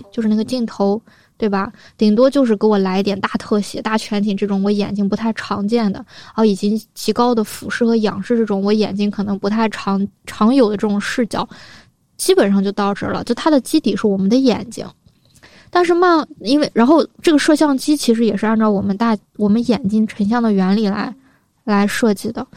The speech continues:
Speaker 2: 但是漫画它不是的，就漫画是可以超越镜头这个概念的。漫画它可以表达镜头语言表达不出来的东西，为什么？因为它是画出来，你想怎么画都可以，它不用受到人的眼睛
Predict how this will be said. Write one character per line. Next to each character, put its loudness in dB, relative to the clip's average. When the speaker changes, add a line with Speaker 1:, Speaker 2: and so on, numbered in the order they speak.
Speaker 2:
但 0
是 0
漫 2
画 -2
它 0
不 -12
是 -12
的， -10
就 -2
漫 2
画 0
是 0
可 -2
以 2
超 0
越 4
镜 -2
头 -4
这 -4
个 0
概 -2
念 -4
的。 -18
漫 0
画 2
它 0
可 0
以 4
表 0
达 -2
镜 -2
头 2
语 2
言 0
表 -6
达 -4
不 -12
出 -6
来 -2
的 -4
东 -8
西， -6
为 4
什 2
么？ 2
因 2
为 -2
它 -2
是 2
画 0
出 -10
来， -6
你 -2
想 -4
怎 -4
么 0
画 -2
都 -6
可 -14
以， -20
它 -2
不 2
用 2
受 -2
到 2
人 0
的 0
眼 -2
睛 -2